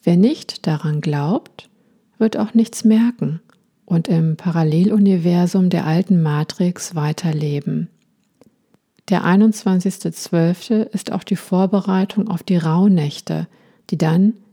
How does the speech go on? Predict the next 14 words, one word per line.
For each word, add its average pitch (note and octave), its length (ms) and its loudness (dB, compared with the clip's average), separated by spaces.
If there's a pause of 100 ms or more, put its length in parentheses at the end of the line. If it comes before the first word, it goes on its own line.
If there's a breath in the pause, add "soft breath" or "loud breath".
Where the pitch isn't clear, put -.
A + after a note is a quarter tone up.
in F3 120 2
der E3 120 2
Nacht E3+ 420 -2
vom E3+ 380 0
vierundzwanzigsten G#3 1080 0
auf E3+ 140 -6
den D#3 180 -2
fünfundzwanzigsten F#3 1080 0
beginnen. D#3 560 -2 (880 soft breath)
Nutze A3 360 2
die D#3+ 140 0
Zeit D3 360 -6
für D#3+ 140 -6
dich D#3 420 -8